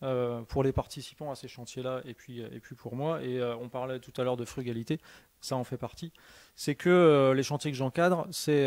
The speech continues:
euh, donc non seulement, euh, de la charpente traditionnelle, mais c'est aussi,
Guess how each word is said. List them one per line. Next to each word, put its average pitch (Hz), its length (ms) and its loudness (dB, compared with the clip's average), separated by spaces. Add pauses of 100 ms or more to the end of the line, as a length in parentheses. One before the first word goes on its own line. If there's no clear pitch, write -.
(140)
euh, 123 220 -2
donc 131 260 -6
non 131 180 -6
seulement, 143 600 -2
euh, 113 240 -6
de 113 160 -8
la 120 80 -6
charpente 123 340 -10
traditionnelle, 143 540 -8
mais 143 100 -2
c'est - 180 -4
aussi, 175 460 -4